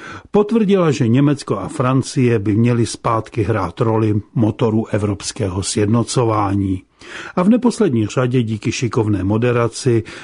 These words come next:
na konci minulého roku zachránila jednání o evropském rozpočtu. Kde selhal Tony Blair, nastoupila Angela. Tak není divu, že důvěryhodnost koaliční vlády od prosince do dnešního dne roste.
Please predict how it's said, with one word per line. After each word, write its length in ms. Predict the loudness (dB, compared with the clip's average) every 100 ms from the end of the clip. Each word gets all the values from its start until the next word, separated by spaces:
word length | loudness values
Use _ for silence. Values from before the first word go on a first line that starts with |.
| -4
na 100 | -2
konci 380 | 0 0 0 0
minulého 640 | 2 2 2 2 -2 -2
roku 300 | -2 -2 -2
zachránila 760 | 0 -2 0 0 0 0 -2 -2
jednání 600 | -2 0 0 2 0 0
o 140 | -4
evropském 600 | -4 -4 -4 -6 -4 -2
rozpočtu. 800 | -2 -4 -2 -2 -2 -4 -2 -2 -4 _ -20 -20 -4
Kde 240 | 0 2
selhal 560 | 2 2 2 2 2 2
Tony 300 | 0 0 0
Blair, 460 | 0 0 2 0 -2 -6 -6
nastoupila 680 | -6 -4 -4 -4 -4 -4
Angela. 680 | -4 0 0 0 0 0 -4 -8 _ _ _ -20 -18 -14 -6
Tak 200 | -2 2
není 320 | 4 6 4 4
divu, 340 | 2 4 4
že 180 | 2 -2
důvěryhodnost 840 | 0 2 4 4 2 0 -2 -4
koaliční 600 | -4 -2 -2 -4 -4 -4
vlády 420 | -2 0 0 0 -2
od 160 | -4
prosince 600 | -4 -4 0 0 0 -2
do 120 | -2
dnešního 600 | -2 0 0 0 0 0
dne 320 | -2 -4 -4 -6 -16 -8 -4
roste. 540 | -2 -2 -4 -4 -4